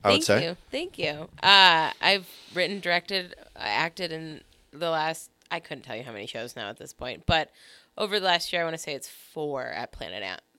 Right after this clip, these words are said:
Speaker 2: Theater in Hamtramck,
Speaker 1: Nice.
Speaker 2: Michigan, where I'm a part of the farm team at.
Speaker 1: That's legit. That took a while, right?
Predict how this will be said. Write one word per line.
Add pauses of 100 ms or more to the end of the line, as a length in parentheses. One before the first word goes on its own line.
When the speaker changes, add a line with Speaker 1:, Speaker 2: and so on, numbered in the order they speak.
(160)
Speaker 2:
Theater
in
Hamtramck,
Speaker 1:
Nice.
Speaker 2:
Michigan,
where
I'm (160)
a
part
of
the
farm
team
at. (400)
Speaker 1:
That's
legit.
That
took
a
while,
right?